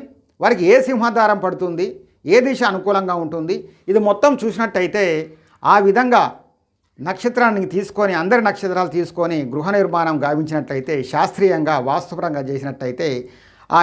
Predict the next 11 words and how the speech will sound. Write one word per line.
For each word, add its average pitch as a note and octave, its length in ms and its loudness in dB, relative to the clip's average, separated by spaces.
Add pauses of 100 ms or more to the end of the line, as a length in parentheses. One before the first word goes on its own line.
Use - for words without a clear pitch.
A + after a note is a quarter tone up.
(120)
ఇంట్లో G3 180 0 (100)
కుటుంబ A#3 320 4
సభ్యులందరూ A3+ 680 4
కూడా G#3+ 200 4 (800)
సకల A3 240 2 (120)
సంపదలతో, A3 540 2 (360)
సకల G#3+ 220 2 (140)
సౌఖ్యాలతో G#3 580 2 (460)
శాంతియుతంగా G#3+ 760 2 (300)
నివసిస్తారనడంలో E3+ 880 -2 (100)
సందేహం D3 380 -2